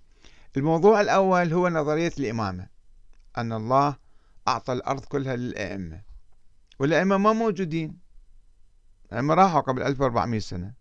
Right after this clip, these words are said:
والإمام الغائب هو أساسًا ما موجود. هاي النقطة الثانية.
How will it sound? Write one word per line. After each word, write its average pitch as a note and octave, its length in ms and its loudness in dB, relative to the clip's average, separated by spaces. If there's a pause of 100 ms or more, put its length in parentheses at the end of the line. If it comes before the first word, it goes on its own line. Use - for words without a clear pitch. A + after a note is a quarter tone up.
(520)
والإمام C#3+ 460 4
الغائب C#3+ 520 6
هو C#3+ 180 4
أساسًا C3+ 340 0
ما C3+ 140 0
موجود. B2 440 -4 (320)
هاي A2+ 80 -4
النقطة A2+ 260 -8
الثانية. G2 480 -6